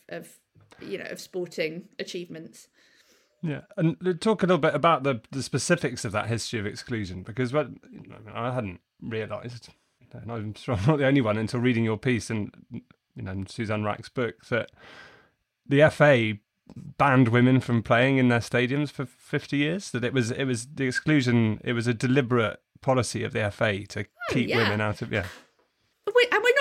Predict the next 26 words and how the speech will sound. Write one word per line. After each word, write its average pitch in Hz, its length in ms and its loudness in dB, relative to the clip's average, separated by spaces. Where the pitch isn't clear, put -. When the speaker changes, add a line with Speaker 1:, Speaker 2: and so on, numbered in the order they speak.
Speaker 1:
talking 427 200 4
about 311 180 2
stadiums, 285 560 2
I - 20 0
mean, 262 160 0
stadiums 349 500 0
make 220 220 -2
it - 100 0
sound 208 280 -2
like, 190 300 0
"Oh, 214 240 8
we, 220 160 -2
we 226 180 0
were, 220 180 4
you 226 140 -2
know, 170 80 0
you're 208 340 0
not 208 80 -4
good 202 140 -2
enough 190 180 -6
to 202 80 -10
play 196 160 -2
at 147 100 -2
Wembley, 180 360 0
love." 120 260 -4
No, 539 260 0